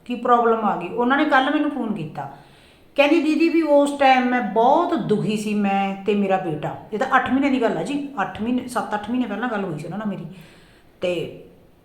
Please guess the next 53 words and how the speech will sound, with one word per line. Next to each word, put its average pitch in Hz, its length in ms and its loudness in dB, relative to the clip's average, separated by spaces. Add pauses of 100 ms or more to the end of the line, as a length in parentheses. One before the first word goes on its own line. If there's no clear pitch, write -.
(460)
ਉਸ 285 220 6
ਟਾਈਮ 311 220 4
ਉਹ 330 60 6
ਇੰਨੀ 311 200 4
ਦੁਖੀ 277 360 0
ਸੀ, 269 240 0
ਉਹ 285 160 2
ਕਹਿੰਦੀ 294 260 2
ਕਿ 311 120 -4
ਮੇਰੇ 269 220 2
ਬੇਟੇ 226 260 2
ਨੇ 226 80 -4
ਬਾਹਰ 208 280 0
ਜਾਣਾ, 170 320 -2
ਵੀ 196 120 -6
ਮੇਰੇ 233 240 -2
ਬੇਟੇ 202 300 -4
ਦਾ 214 80 -2
ਬਾਹਰ 208 340 -2
ਜਾਣ 208 280 -2
ਦਾ 190 80 -2
ਬਣ 214 320 -2
ਨਹੀਂ 180 140 -4
ਰਿਹਾ। 151 160 -2
ਕਹਿੰਦੀ 170 260 -8
"ਦੀਦੀ 226 200 -6
ਮੈਂ 254 120 -4
ਬਹੁਤ 233 760 -2
ਜ਼ਿਆਦਾ 202 260 0
ਹੀ 254 100 -2 (120)
ਪਰੇਸ਼ਾਨ 202 840 -2
ਹਾਂ।" 151 100 -6 (520)
ਉਹਨਾਂ 233 120 2
ਦੇ 294 80 2
ਹਸਬੈਂਡ 233 440 2
ਡਰਿੰਕ 190 380 -2
ਕਰਦੇ 165 360 -2
ਸੀ। 147 200 -10 (480)
ਉਹ 285 80 -2
ਕਹਿੰਦੀ 320 180 2
"ਮੈਨੂੰ 302 200 4
ਇੰਨੀ 285 220 2
ਕੁ 277 120 -2
ਤਕਲੀਫ 254 560 0
ਹੈ 220 120 2
ਵੀ 226 400 -4
ਸਾਡੇ 240 380 0
ਕੋਲੇ," 233 200 0
ਕਹਿੰਦੀ, 240 300 -4
"ਵੀ 269 140 -2
ਐਂ 220 240 -2
ਲੱਗਦਾ 185 300 -2
ਵੀ, 226 160 -4